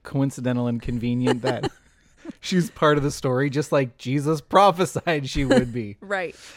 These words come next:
Speaker 1: Okay, so then there's this awkward silence, right? And everyone doesn't know what to do and is waiting for Jesus. Fine. Okay, the party goes on, and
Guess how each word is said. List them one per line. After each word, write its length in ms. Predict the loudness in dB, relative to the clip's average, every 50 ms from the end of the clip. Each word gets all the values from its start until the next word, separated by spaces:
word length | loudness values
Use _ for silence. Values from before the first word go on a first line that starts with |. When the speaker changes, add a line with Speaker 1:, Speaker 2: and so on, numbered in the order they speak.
| -20 -20 0 0
Speaker 1:
Okay, 320 | 2 2 2 0 -2 -4
so 400 | -12 -4 0 0 2 2 0 -4 -8 _ _ _ _ _ _ _ _ _ _ _ _ _ _ _ -20 _ -20 _ _ _ _ _ _ _ _
then 380 | -12 -10 2 4 4 4 6 4
there's 180 | 4 2 4
this 160 | 2 -2 -2 -4
awkward 440 | -2 0 0 0 0 0 -2 -2 -2
silence, 540 | -2 -4 -4 -2 -2 -2 -2 -2 -2 -2 -2
right? 280 | -2 0 0 0 -2 -2
And 380 | -6 -8 -8 -10 -12 -12 -12
everyone 380 | -12 -10 -8 -6 -6 -6 -6 -6
doesn't 260 | -6 -8 -6 -4 -4
know 140 | -4 -4 -4
what 220 | -4 -4 -6 -6 -8
to 80 | -14
do 300 | -10 -6 -6 -4 -4 -4
and 80 | -6 -8
is 120 | -10 -10
waiting 300 | -10 -12 -10 -10 -12 -12 -12
for 80 | -12
Jesus. 360 | -12 -12 -12 -12 -12 -14 -14
Fine. 280 | -12 -14 -14 -14 -10 -10
Okay, 200 | -8 -4 -2 -2
the 100 | -2 4
party 280 | 6 6 6 6 4 4
goes 240 | 6 4 4 4 4
on, 440 | 2 2 2 2 2 0 0 -2 -4 _ _ _ _ _ _ _ _ _ _ _ _
and 540 | -4 -2 -2 0 0 -2 -2 -2 -4 -4 -6